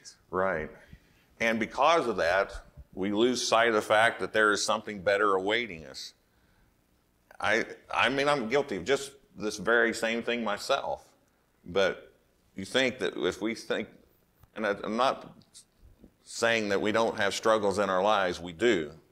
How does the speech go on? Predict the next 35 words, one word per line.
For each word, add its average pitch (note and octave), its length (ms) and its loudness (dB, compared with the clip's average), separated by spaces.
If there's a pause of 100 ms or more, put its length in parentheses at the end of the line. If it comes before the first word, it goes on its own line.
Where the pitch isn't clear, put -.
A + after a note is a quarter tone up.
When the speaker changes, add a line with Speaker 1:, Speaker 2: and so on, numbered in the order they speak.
(380)
Speaker 2:
And G2 140 0
they're G2 180 6
hard, G#2 420 6
and F2+ 140 -2
they're E2+ 100 0
difficult, G2 560 0
and F2 120 -8
they're E2+ 100 -8
painful. B2+ 540 -8 (840)
But G#2 160 2
we C3 240 0
have A#2+ 240 2
been B2 460 -2
given B2+ 320 2
that G#2+ 200 0
promise B2 460 0
of A2+ 260 0
eternal A2+ 480 -4
rest, C#3 400 0
and F#2 120 -14 (480)
being A#2+ 220 -8
with B2 180 -4
God A2 480 2 (100)
through G2+ 160 -8
eternity. A2 600 -6 (960)
And G#2+ 360 4
we A2+ 120 2
don't A#2 380 2
persevere A#2+ 760 4
sometimes A2 520 0
the G#2 80 -2
way A2 200 2
we G#2+ 180 -2
ought C3+ 240 2
to. E2 300 -8